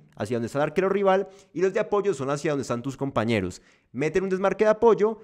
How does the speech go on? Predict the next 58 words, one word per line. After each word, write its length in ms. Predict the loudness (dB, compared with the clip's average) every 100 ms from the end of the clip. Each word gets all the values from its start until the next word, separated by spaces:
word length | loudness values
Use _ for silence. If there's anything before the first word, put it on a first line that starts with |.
| -20 _ _
se 240 | -8 -2 0
trae 280 | 2 4 4
la 100 | 2
marca 320 | 2 0 0
para 160 | 0
acá, 320 | 2 2 0 0
atrae 460 | -2 0 2 4
a 80 | 2
Nacho 480 | 4 2 2 -2 -2
y 100 | -10
queda 180 | -6 -2
la 120 | -2
zona 200 | -4 -8
completamente 640 | -8 -6 -6 -4 -6 -4 -4
libre, 320 | -2 0 0
esta 160 | 0
zona 320 | -2 -2 -2 -2
para 160 | -2
ser 120 | -2
atacada 400 | -2 -2 -2 -2
por 140 | -2 -4
Mason 400 | -2 -4 -4 -4
Mount, 320 | -2 -2 -6 -16 -20 _ -2
que 180 | 0 0
entra 240 | -2 -2
por 140 | -2
acá. 400 | -2 0 0 -2 -14 _
Carvajal 480 | -2 0 2 0 -2
pues 120 | -2
no 80 | -4
alcanza 300 | -2 -2 -2
a 40 |
llegar 280 | -2 0 0
y 60 | 0
Mason 240 | -4 -4
Mount 200 | -4 -2 -2
acaba 260 | -2 -2
definiendo 400 | -2 -2 -4 -2
acá 380 | 0 0 0 -8 -20 _
para 240 | -4 -4
poner 220 | -4 -4 -4
el 100 | -2
primer 260 | -2 0
gol, 240 | 2 0 0
llegando 320 | 0 0 -2
casi 160 | -4
que 120 | -4 -4
como 180 | -4
un 160 | -4 2
nueve, 400 | 4 4 2 -4 -6
aprovechando 640 | -2 -2 -2 0 -2 -2
y 40 |
atacando 380 | -4 -4 -4 0
la 120 | 0
zona 220 | 0 -2 -2
que 120 | -4
dejó 180 | -2 0
liberada 640 | 2 2 2 0 -2